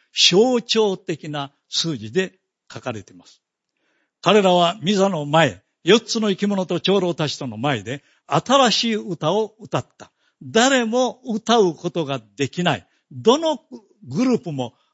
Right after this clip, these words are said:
歌うことができなかった新しい歌。子羊とモーセの歌を歌う人たちが現れるというんです。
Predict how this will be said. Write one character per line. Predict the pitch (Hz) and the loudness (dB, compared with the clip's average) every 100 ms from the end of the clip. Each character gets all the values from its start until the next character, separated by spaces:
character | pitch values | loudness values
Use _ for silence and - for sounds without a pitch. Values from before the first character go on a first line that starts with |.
| _ | _
歌 | 226 214 208 226 | -4 0 2 4
う | 190 | 2
こ | 156 | -2
と | 151 131 | -8 -8
が | 123 | -8
で | 101 123 | -8 -10
き | - 202 | -6 -4
な | 196 | -4
か | 185 | -2
っ | 165 _ _ _ | -6 _ _ _
た | 196 208 _ _ _ _ _ - | -6 -6 _ _ _ _ _ -10
新 | 135 - 175 196 190 | -10 -8 -6 -2 -4
し | - - 170 135 | -6 -10 -10 -10
い | 135 _ _ _ - | -14 _ _ _ -14
歌。 | 151 131 - _ _ _ _ _ _ _ _ _ _ _ _ _ - | -10 -8 -10 _ _ _ _ _ _ _ _ _ _ _ _ _ -6
子 | 143 | -6
羊 | - - 127 104 | -4 -12 -12 -12
と | 151 170 _ _ _ _ _ _ | -12 -12 _ _ _ _ _ _
モ | 156 180 | -6 -6
ー | 131 | -6
セ | 120 | -10
の | 92 90 _ _ _ _ _ | -16 _ _ _ _ _ _
歌 | 113 - 98 | -20 -18 -12
を | 147 196 _ _ | -10 -10 _ _
歌 | 160 - 117 | -18 -10 -10
う | 90 _ _ - | -10 _ _ -12
人 | - 165 | -8 -8
た | 143 123 | -8 -10
ち | - | -8
が | 139 170 _ _ _ _ _ _ - | -10 -10 _ _ _ _ _ _ -6
現 | 127 139 127 | -4 -2 -4
れ | 107 | -10
る | 107 | -16
と | - | -20
い | 95 | -20
う | |
ん | |
で | - | -20
す。 | - | -20